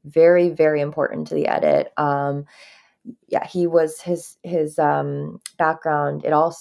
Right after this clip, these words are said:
his artistic background all started at, in music, and he was a composer. Uh, and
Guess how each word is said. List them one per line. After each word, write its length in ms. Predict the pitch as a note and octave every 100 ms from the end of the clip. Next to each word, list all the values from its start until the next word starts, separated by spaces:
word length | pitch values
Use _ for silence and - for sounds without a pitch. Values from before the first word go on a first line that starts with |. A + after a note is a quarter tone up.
| -
his 160 | E3 D#3
artistic 500 | D3+ D#3 E3+ E3+ D#3
background 400 | A3 A#3+ E3 -
all 160 | D#3
started 480 | E3 F#3 F3+ E3+ D#3+
at, 200 | - - _ _ _ _ _ _ _ _ _
in 180 | F3 E3
music, 500 | F#3+ B3 - - -
and 380 | D3 D3 D3 D3 - - _
he 240 | _ E3+ D#3
was 140 | D#3
a 40 | D#3
composer. 800 | D3+ D3 G#3+ C4 - - - - _ _
Uh, 360 | - D2+ - - - G3 -
and 440 | D#3+ D#3 D3+ D3+